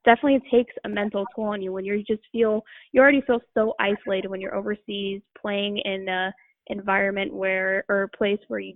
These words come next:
don't know the language maybe, or the culture is drastically different than what you're used to in the U S. You already feel isolated there. And now you're here,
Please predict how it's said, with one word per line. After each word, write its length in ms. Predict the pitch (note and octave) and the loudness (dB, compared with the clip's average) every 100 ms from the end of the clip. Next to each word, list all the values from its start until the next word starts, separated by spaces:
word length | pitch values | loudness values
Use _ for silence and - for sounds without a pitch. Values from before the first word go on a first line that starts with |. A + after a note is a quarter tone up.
| - | -2
don't 200 | G#3 A3+ | -2 -2
know 100 | G3+ | -2
the 80 | |
language 440 | G3 F#3+ F#3+ G3 G3 | -2 -4 -6 -6 -8
maybe, 500 | G#3 G3 G3 G3 G3 G3 | -6 -6 -6 -8 -8 -8
or 420 | F#3+ F#3 F#3 F#3+ - - _ - | -8 -8 -6 -6 -8 -20 _ -4
the 60 | |
culture 520 | - A#3 A3+ - A3+ | 2 6 6 6 4
is 160 | A3 G#3 G#3 | 4 0 -2
drastically 560 | G3+ G3+ - G#3 G3+ | -4 -2 -6 -4 -4
different 400 | G#3 G3 G3+ G#3 | -4 -4 -4 -6
than 80 | G3+ | -6
what 180 | G3 G3 | -8 -8
you're 120 | G#3 | -8
used 200 | G3+ G3+ _ | -8 -12 _
to 80 | G#3+ | -8
in 80 | |
the 80 | G3+ | -6
U 200 | G3 G3 | -6 -4
S. 180 | G3+ A3+ _ | -4 -6 _
You 80 | A#3+ | -2
already 260 | A#3 A3+ - | -2 -2 -6
feel 140 | A3 A3+ | -8 -6
isolated 520 | G#3 - A3+ G#3 G3 | -6 -8 -12 -8 -6
there. 320 | G3+ G3+ G#3 _ _ _ _ | -4 -4 -4 _ _ _ _
And 160 | A3 G#3+ | -6 -2
now 220 | A3+ A#3+ | 2 2
you're 240 | A3+ A3 G#3+ - | 2 0 -2 0
here, 480 | D4+ C4+ A#3 A#3 | 2 4 4 2